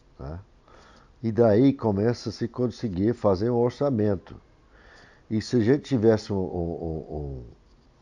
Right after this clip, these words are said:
um, um, um, um, podemos enxergar globalmente de que, que é nosso estoque no Brasil,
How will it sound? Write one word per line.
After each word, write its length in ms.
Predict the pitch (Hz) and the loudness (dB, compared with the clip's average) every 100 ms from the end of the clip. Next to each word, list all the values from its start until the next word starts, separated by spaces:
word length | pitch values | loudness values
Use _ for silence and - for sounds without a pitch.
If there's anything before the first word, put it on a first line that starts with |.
| _ - - _ _ | _ -20 -20 _ _
um, 80 | 87 | -12
um, 400 | 80 73 67 60 50 - _ - - - | -10 -8 -10 -14 -18 -20 _ -20 -20 -18
um, 180 | 67 62 60 50 - _ _ _ _ _ _ _ _ _ _ _ _ _ _ _ _ - | -16 -16 -20 -20 -20 _ _ _ _ _ _ _ _ _ _ _ _ _ _ _ _ -16
um, 400 | 76 71 65 65 | -12 -10 -12 -12
podemos 560 | - 76 95 101 90 - | -10 -4 -2 -2 -4 -6
enxergar 760 | 76 - 92 80 73 80 69 - _ - - _ 85 | -10 0 0 0 -4 -6 -8 -12 _ -20 -20 _ -4
globalmente 1160 | 90 127 135 110 98 85 82 101 101 76 - - | 6 8 10 8 4 4 0 -2 -2 -6 -10 -10
de 240 | 73 82 | -8 -8
que, 180 | - 92 | -6 -4
que 140 | 90 | -2
é 80 | 82 | -2
nosso 320 | 82 90 - | -2 -6 -8
estoque 520 | 76 - 82 82 - | -12 -12 -8 -8 -8
no 120 | 76 71 | -10 -10
Brasil, 680 | 67 67 64 85 135 - | -10 -10 -8 -6 -6 -8